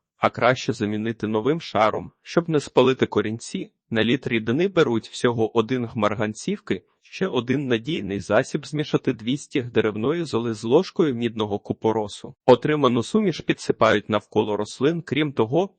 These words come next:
і цибулиння містить велику кількість фітонцидів.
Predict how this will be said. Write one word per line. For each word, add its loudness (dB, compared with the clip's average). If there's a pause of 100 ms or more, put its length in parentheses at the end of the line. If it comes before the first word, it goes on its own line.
і -4
цибулиння -2
містить -6
велику 0
кількість -6
фітонцидів. -2